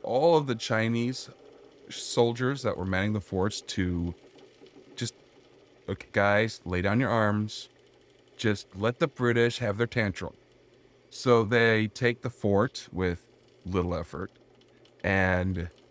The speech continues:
they then move on to Guangzhou. Now, in Hong Kong,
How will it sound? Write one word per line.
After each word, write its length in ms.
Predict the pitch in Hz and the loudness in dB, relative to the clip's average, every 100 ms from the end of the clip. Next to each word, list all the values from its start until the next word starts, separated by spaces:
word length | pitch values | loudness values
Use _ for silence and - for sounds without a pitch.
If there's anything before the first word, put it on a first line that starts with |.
| _ _ _ _ _ - | _ _ _ _ _ -14
they 600 | 92 95 92 92 107 117 - _ _ _ _ _ - - | 0 2 4 2 0 -4 -14 _ _ _ _ _ -20 -10
then 320 | 92 104 101 | 0 2 4
move 320 | 104 101 104 | 2 0 -2
on 220 | 98 92 95 | -2 -4 -4
to 200 | 113 110 - | -6 -8 -10
Guangzhou. 840 | 95 92 90 98 95 120 107 - - _ _ _ _ _ _ - | -8 -6 -4 -4 0 0 -2 -10 -18 _ _ _ _ _ _ -2
Now, 300 | 101 104 95 | 2 4 2
in 140 | 98 | 0
Hong 300 | 90 104 92 | -2 0 -2
Kong, 640 | 87 - 127 165 104 98 143 | -2 0 2 4 2 -2 -6